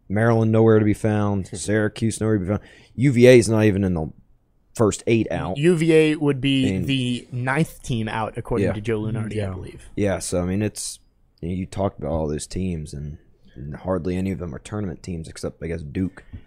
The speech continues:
Speaker 4: Yeah, and obviously Virginia Tech had to handle business. And
Speaker 2: Mm-hmm.
Speaker 4: against some it did. Against Saint Bonaventure, Maryland, it did. Against Xavier, Memphis,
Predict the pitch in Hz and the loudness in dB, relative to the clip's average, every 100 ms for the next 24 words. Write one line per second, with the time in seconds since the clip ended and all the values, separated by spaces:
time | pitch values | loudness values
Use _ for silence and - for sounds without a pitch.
0 | - 139 - 143 190 180 135 117 117 123 | -6 -2 -2 0 2 2 -2 -2 -2 -2
1 | 113 113 107 98 - 123 95 117 110 95 | -2 -4 -4 -6 -6 -6 -6 -6 -6 -8
2 | 67 - - _ 139 143 180 185 - 180 | -14 -20 -20 _ -4 0 0 2 2 4
3 | 151 113 110 120 117 110 127 120 127 117 | 2 0 -4 -4 -6 -6 -4 -4 -4 -6
4 | 117 104 107 110 101 90 101 92 90 - | -6 -6 -4 -4 -6 -8 -10 -10 -12 -18
5 | _ _ - 113 117 101 - - - _ | _ _ -10 -6 -4 -4 -6 -10 -18 _
6 | 113 120 104 104 104 107 92 101 92 - | -4 -4 -2 -6 -6 -6 -6 -8 -10 -12
7 | - | -16